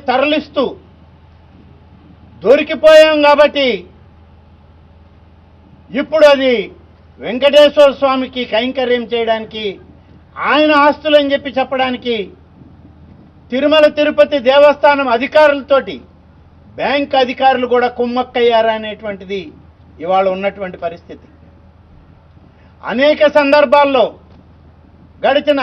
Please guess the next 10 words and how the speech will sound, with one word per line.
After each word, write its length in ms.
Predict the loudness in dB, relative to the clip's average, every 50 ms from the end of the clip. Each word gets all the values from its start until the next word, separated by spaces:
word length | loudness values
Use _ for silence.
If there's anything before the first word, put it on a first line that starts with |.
| 0 -2
ఐదు 140 | -2 -2 -6 -6
సంవత్సరాల్లో 640 | -4 -4 -6 -6 -6 -4 -2 -2 0 -2 -2 -4 -8 -10 -12 -18 _ _ _ _ _ _ _ _ _ _ _ _ _ _ _ _ _ _ _ _ _ _ -16 -10
టీటీడీ 460 | -8 -6 -6 -6 -4 -4 -2 -2 -2 -2 0 0
నిర్వాహకం 600 | 0 2 4 4 6 6 6 4 2 2 -2 0 0 -2
మీద, 140 | -4 -4 -6 -8 -12 -14 _ _ _ _ _ _ _ _ _ _ _ _ _ _ _ _ _ _ -20 -20 -20 -20 -20 -20 -20 -20 _ _ _ -10
టీటీడీ 460 | -8 -8 -6 -6 -6 -4 -4 -2 0 2 4
యాజమాన్యం 580 | 4 4 2 2 0 0 0 0 0 -2 -2 -2 -2
పైన, 180 | -2 -2 -2 -4 -8 -14 -20 -20 -20 _ _ -20 -20 -20 _ _ -20 -20 -20 -20 -20 _ _ _ _ _ _ _ _ _ -10
టీటీడీ 520 | -8 -6 -6 -4 -4 -4 -2 -2 -2 -2 -2 -2 -6 -10 -16 -20 -20 -20 -16 -8 -6 -4
ఈఓలు, 400 | 0 4 6 6 6 6 4